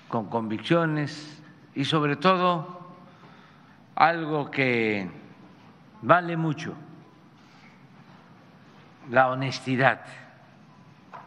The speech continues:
porque no olvidemos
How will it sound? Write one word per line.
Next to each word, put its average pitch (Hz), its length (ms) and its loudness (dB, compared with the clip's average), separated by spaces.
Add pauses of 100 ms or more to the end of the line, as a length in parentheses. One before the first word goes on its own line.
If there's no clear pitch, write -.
(2500)
porque 107 640 0 (460)
no 135 240 2
olvidemos 147 880 -2